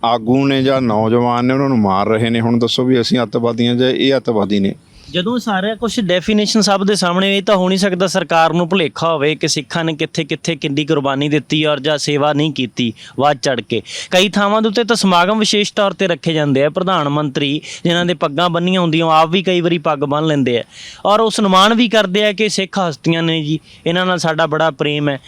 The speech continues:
Speaker 2: ਫਿਰ ਉਹ ਪ੍ਰੋਗਰਾਮ ਕੀ ਵਿਖਾਵੇ ਲਈ ਬੰਨੀਏ?
Speaker 1: ਸਿਰਫ ਖ-, ਵਿਖਾਵਾ ਹੀ ਆ। ਤੇ, ਅਹ, ਜਿਹੜਾ ਜਦੋਂ ਲੋਕ, ਅਹ, ਜਿਹੜੀ ਸਿੱਖਾਂ ਦੀ ਉਹ ਹਮਦਰਦੀ ਲੈਣ ਵਾਸਤੇ ਕਰੀ ਜਾਂਦੇ ਨੇ।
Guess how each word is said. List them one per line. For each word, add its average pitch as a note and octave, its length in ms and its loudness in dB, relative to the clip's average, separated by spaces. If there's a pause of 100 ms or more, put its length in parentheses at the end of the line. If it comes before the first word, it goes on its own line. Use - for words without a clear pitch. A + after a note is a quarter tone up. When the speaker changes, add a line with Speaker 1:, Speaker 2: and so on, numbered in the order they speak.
(120)
Speaker 2:
ਫਿਰ G#3+ 140 0
ਉਹ B3 140 4
ਪ੍ਰੋਗਰਾਮ G3+ 540 2
ਕੀ G3 220 0
ਵਿਖਾਵੇ D#3+ 420 0
ਲਈ G#3 260 0
ਬੰਨੀਏ? F3+ 360 0
Speaker 1:
ਸਿਰਫ C#3+ 180 -4
ਖ-, - 260 -4
ਵਿਖਾਵਾ A#2 520 0
ਹੀ B2+ 120 2
ਆ। B2 120 2
ਤੇ, B2 220 0
ਅਹ, G2+ 800 2 (360)
ਜਿਹੜਾ B2 260 2
ਜਦੋਂ A#2 420 2 (420)
ਲੋਕ, G#2+ 300 2 (120)
ਅਹ, A2+ 300 0
ਜਿਹੜੀ B2 180 2
ਸਿੱਖਾਂ - 420 -2
ਦੀ C#3 100 0
ਉਹ D3 80 2
ਹਮਦਰਦੀ G#2+ 480 0
ਲੈਣ G#2 180 2
ਵਾਸਤੇ F#2+ 300 0
ਕਰੀ F3 180 -2
ਜਾਂਦੇ G2+ 260 2
ਨੇ। G#2 160 -2